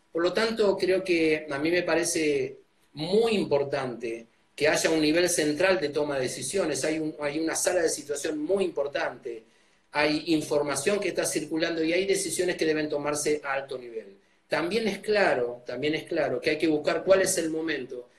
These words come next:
en donde determinadas acciones deben ser descentralizadas para que esas acciones puedan aportar información que mejore la calidad de los datos que se están trabajando en los niveles centrales de comando,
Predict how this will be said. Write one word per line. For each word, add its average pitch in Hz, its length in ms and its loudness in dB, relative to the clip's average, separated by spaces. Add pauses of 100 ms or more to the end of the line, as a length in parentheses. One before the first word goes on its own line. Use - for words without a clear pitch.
(220)
en 151 160 -2
donde 147 260 0
determinadas 151 720 2
acciones 165 360 -2
deben 180 280 2
ser 165 320 0
descentralizadas 147 1040 0 (320)
para 139 260 -2
que 185 100 2
esas 196 320 0
acciones 170 460 -2
puedan 180 260 0
aportar 151 420 -2
información 147 800 -2
que 135 140 0
mejore 143 720 2 (260)
la 139 240 -2
calidad 151 400 2
de 165 60 2
los 147 180 0
datos 160 320 -2
que 127 240 -2
se - 120 -4
están 151 220 -2
trabajando 143 540 0
en 123 60 -4
los 117 120 -4
niveles 147 360 0
centrales 147 420 0
de 135 140 0
comando, 147 560 0